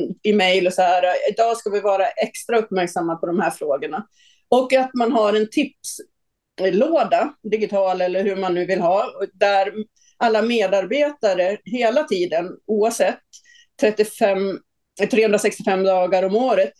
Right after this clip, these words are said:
kan skicka in sina tips. "Det här sk-, skulle vi behöva bli bättre på och det här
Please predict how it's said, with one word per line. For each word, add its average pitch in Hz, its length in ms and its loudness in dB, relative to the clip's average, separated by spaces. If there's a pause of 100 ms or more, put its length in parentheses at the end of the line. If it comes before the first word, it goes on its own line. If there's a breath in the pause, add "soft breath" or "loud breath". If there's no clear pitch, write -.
(160 soft breath)
kan 262 200 0
skicka 240 260 -2
in 285 240 2
sina 190 260 0
tips. - 500 -6 (840)
"Det 180 140 0
här 226 160 4
sk-, 185 440 0
skulle 208 260 0
vi 180 180 -2
behöva 185 280 2
bli 202 120 -2
bättre 277 320 0
på 254 140 -6
och 247 280 0
det 220 60 0
här 185 260 0